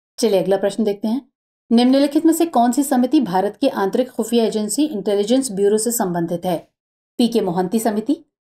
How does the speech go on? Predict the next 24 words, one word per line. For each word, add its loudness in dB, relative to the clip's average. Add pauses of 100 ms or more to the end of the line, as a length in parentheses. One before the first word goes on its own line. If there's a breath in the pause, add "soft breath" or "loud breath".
(140)
राजेश 2 (100)
पंत 2
विशेषज्ञ -2
समिति, 0 (460)
हिम्मत 4
सिंह 4
जी 2
समिति 0 (200)
या 2
फिर -2
केवी 0
कामत -2
समिति? -6 (640)
तो -2
इसका -2
सही 2
आंसर 0
है 2
ऑप्शन -2
सी, 0
हिम्मत 0
सिंह -2
जी -4
समिति। -4